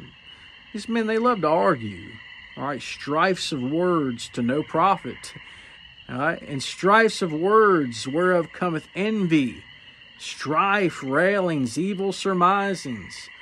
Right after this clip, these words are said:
perverse disputings of men of corrupt minds,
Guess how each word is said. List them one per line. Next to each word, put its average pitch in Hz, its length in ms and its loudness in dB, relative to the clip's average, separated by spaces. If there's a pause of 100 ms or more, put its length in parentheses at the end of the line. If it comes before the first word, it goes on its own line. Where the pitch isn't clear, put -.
(260)
perverse 180 640 2
disputings 196 840 -4
of 196 120 0
men 190 380 -2
of - 220 -6
corrupt 160 560 -2
minds, 165 800 0